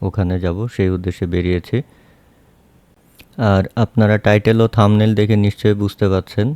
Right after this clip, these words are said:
যে আইডিবি ভবন আমি কেন যাচ্ছি। তো ওখানে আমার কিছু রিয়েল টাইম প্রাইস দরকার, যে তাহলে আমি একটা ডিসিশন নিতে পারবো যে আমি কোন ডিভাইসটা পারচেজ করব। তো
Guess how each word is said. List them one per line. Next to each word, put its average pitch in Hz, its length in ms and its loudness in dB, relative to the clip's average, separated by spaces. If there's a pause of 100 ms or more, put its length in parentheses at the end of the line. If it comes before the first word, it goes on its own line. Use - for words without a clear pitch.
(360)
যে 90 340 0 (140)
আইডিবি 90 320 -2
ভবন 90 360 -4
আমি 87 380 -2 (600)
কেন 90 220 -2 (600)
যাচ্ছি। 87 440 -6 (3000)
তো 95 80 -2 (200)
ওখানে 107 520 2
আমার 101 340 0
কিছু 107 160 -2 (100)
রিয়েল 101 180 2
টাইম 98 260 0
প্রাইস 95 400 0
দরকার, 95 560 -2
যে 90 140 -2
তাহলে 95 340 -4
আমি 92 160 0
একটা 92 180 -4
ডিসিশন 90 420 -4
নিতে 92 320 -2
পারবো 90 360 -4
যে 98 100 -4
আমি 90 180 -2
কোন 101 260 -2
ডিভাইসটা 92 560 -4 (140)
পারচেজ 90 320 -4 (140)
করব। 82 280 -6 (840)
তো 98 240 2